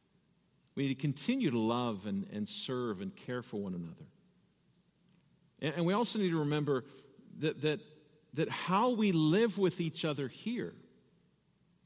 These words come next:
and, and how we, how we live out there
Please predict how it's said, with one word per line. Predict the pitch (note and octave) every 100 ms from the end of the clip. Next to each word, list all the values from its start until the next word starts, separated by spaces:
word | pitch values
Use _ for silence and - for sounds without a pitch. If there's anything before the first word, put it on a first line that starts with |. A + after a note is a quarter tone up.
| _ _ _ _ _ _ _
and, | D3 D3+ -
and | E3+
how | D3 F3 F#3+ A3
we, | G#3+ F#3+ F3+ E3+ - -
how | - F#3+
we | F#3+ F#3
live | D#3+ D#3+ F#3+ F3+ - - - _ _ _ _
out | D3 F#3 D3 A2+
there | E3 A#3 D#3 F#2 E2